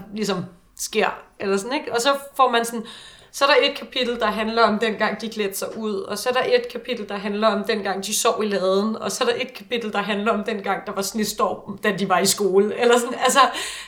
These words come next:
det er sådan meget hverdagsnært, og meget helt normalt farmor og børn-agtigt, ikke?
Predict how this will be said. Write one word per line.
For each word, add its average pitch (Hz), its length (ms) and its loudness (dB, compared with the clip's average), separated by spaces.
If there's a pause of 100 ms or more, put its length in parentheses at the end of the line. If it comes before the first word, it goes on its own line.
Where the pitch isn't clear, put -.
(100)
det 240 80 6
er 233 40 4
sådan 240 200 -2
meget 262 520 10
hverdagsnært, 196 800 2
og 214 120 0
meget 220 640 8 (720)
helt 269 360 -4
normalt 220 540 0
farmor 208 440 2
og 196 140 0
børn-agtigt, - 1000 -2 (140)
ikke? 294 140 -4